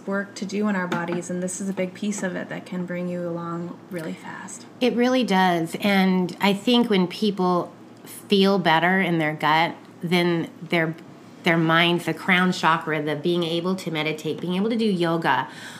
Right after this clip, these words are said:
Speaker 2: all the things that are really twisting those organs around, if they're full of toxic waste,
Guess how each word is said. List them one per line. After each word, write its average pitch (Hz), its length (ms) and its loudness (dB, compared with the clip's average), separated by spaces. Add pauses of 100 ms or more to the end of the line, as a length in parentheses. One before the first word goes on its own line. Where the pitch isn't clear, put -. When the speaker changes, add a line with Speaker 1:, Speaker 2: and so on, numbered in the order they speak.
(120)
Speaker 2:
all 202 120 4
the 233 120 2
things 202 280 0
that 180 80 0
are 156 140 0
really 190 640 0 (100)
twisting 202 460 -2
those 156 180 0
organs 185 460 0
around, 160 340 0
if 151 160 -6
they're 226 220 -2 (200)
full 180 220 2
of 147 300 0
toxic 151 640 -2
waste, 156 600 -2